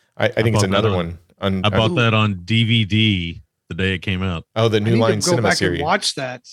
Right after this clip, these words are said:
Speaker 3: I forgot about that movie, to
Speaker 1: It's,
Speaker 3: be honest with you.
Speaker 1: it's good. It, I, I'm not saying it's, like, the most amazing thing Chow Yun Fat's ever done or anything, but for what it is, like, a late nineties action cop thriller,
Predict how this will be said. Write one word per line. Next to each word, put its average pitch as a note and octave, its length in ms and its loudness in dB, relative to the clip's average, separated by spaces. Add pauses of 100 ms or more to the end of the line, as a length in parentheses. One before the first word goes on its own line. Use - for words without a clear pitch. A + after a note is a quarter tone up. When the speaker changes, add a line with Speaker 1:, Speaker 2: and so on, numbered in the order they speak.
(240)
Speaker 3:
I E3 60 -6
forgot F#3+ 480 0
about C3+ 300 -4
that B2+ 200 -10
movie, A#2 520 -10
to D3 100 -4
Speaker 1:
It's, C#3+ 140 -2
Speaker 3:
be D3+ 40 0
honest E3+ 220 -2
with B2 140 -10
you. B2 80 -6
Speaker 1:
it's E3 160 0
good. E3+ 360 2
It, D#3+ 280 -2
I, B2+ 180 0
I'm E3+ 140 2
not G#3 180 2
saying D3+ 300 2
it's, A#2 180 0
like, A#2+ 220 0
the A#2 40 2
most A2+ 220 0
amazing G#2 360 0
thing G2+ 200 0
Chow G#2 180 2
Yun F#2 140 0
Fat's F#2+ 280 2
ever F2+ 180 2
done F2+ 240 2
or F2 60 0
anything, F2 360 -4
but E2+ 240 -4 (800)
for C#3 240 -2
what C#3+ 260 0
it D#3 100 2
is, A2 380 2
like, G#2+ 180 0
a G#2 60 2
late G#2+ 300 2
nineties A2 760 0
action G#2 640 -2
cop - 420 -4
thriller, G2+ 640 2